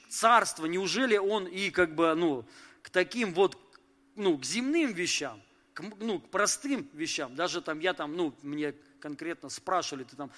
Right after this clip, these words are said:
за машины говорил, за квартиры. И я хочу сказать, ну, мне кажется, это одно из самого главного в-, вообще, для чего это на-, на-, надо. П-, ну, и, э,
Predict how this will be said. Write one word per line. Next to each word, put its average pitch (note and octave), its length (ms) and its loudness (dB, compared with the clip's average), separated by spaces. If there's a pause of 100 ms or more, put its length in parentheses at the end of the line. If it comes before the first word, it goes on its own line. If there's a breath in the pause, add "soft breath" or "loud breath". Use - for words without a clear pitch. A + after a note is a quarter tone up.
(120)
за D3 140 -6
машины E3 520 -2
говорил, C#3 360 -6
за C3 160 -8
квартиры. D#3+ 720 -4 (260 loud breath)
И F3+ 340 4
я F#3 200 2
хочу G#3+ 340 2
сказать, G#3+ 460 2
ну, F3+ 360 -2 (460 loud breath)
мне F3+ 380 -6
кажется, G3+ 520 2
это F3+ 160 0
одно G3+ 220 -2
из F3 80 -8
самого F#3 340 -2
главного A#2+ 640 -6 (200 soft breath)
в-, A#2+ 520 -20
вообще, D3 340 -4
для C#3 180 -10
чего E3 340 -4
это D3 240 -10 (300 soft breath)
на-, D#3 420 -6
на-, E3 480 -4
надо. D3+ 500 -2
П-, E3+ 160 -12
ну, F#3 180 -4
и, F#3 340 -6
э, F3+ 380 -10